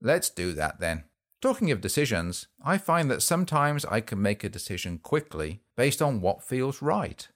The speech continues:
However, some decisions are just so important or so complicated that it's worth taking more time to think them through.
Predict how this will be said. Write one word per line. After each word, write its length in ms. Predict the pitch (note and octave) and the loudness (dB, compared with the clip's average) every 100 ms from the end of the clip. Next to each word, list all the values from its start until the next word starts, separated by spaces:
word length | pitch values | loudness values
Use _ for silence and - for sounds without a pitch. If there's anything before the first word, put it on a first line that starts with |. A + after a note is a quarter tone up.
| _ _ - | _ _ 0
However, 560 | D#3+ E3+ D#3 D#3+ D3+ - | 4 4 6 4 2 -4
some 300 | - F3+ F#3+ | -2 2 4
decisions 540 | E3 E3+ D3+ D3+ D3 | 2 2 2 0 0
are 80 | B2+ | 0
just 380 | G2+ G2 - - | 4 2 2 2
so 200 | A2 B2 | 4 4
important 720 | D3+ D3 A2+ G#2+ - G2 - _ - | 2 2 2 2 0 -4 -6 _ 0
or 140 | D3 | 2
so 300 | - D3+ D3+ | 4 4 2
complicated 880 | - F3+ G3+ A2+ F#2+ D2+ - G2 - _ | 2 0 2 0 0 -2 -2 -4 -6 _
that 100 | - | -4
it's 180 | D#3+ - | -2 2
worth 300 | C#3+ D3+ D3 | 4 4 2
taking 420 | - B2 C#3+ C3+ | 2 0 2 0
more 280 | G#2+ A2 C3+ | 4 4 4
time 360 | - E2+ D#2+ G2+ | 2 0 0 -2
to 120 | D3 | -4
think 320 | - F2 F2 | -4 -6 -4
them 160 | A2+ A#2+ | -4 -4
through. 460 | - F3 E3+ G2 | -4 0 2 2